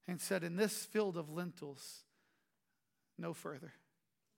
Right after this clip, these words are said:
We need to be men and women of God that say, "I, I, I don't care that everyone else is fleeing. I, I don't care that everyone else is doubting. But right here, right now, for me and for my family and for the generations that are gonna come after me,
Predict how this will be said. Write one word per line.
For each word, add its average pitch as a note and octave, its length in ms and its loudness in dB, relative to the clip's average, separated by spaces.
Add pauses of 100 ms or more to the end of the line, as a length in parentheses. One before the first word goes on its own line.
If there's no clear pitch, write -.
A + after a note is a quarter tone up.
(1000)
We G3+ 120 4
need G#3+ 200 4
to F#3+ 80 -2
be G3 120 2
men G#3 540 6
and F3 240 0
women F#3+ 300 2
of D3+ 120 -4
God F3 300 4
that E3 140 -4
say, F3 200 2
"I, F3+ 140 4 (880)
I, F#3+ 200 8
I F#3+ 100 10
don't G#3+ 180 -2
care G#3 260 6
that F#3+ 140 2
everyone F#3 360 2
else F3+ 240 -2
is D#3+ 120 -6
fleeing. D3+ 460 -4 (1300)
I, G#3 280 10
I - 20 10
don't A#3 180 4
care A#3 220 8
that G#3 160 6
everyone G#3 360 6
else G3+ 220 6
is F3 140 -2
doubting. E3 500 4 (360)
But G3+ 120 4
right F#3+ 420 8
here, G#3+ 300 6
right G3 400 8
now, F#3 220 6
for G3 160 2
me G#3+ 300 6
and G3+ 100 2
for G3 100 2
my F3 140 6
family G3+ 400 4
and F#3+ 80 -2
for F#3 100 0
the E3 120 0
generations G3+ 680 4
that G3 120 4
are F#3 80 2
gonna F3+ 180 0
come F3+ 180 4
after F3 320 4
me, D3+ 200 -8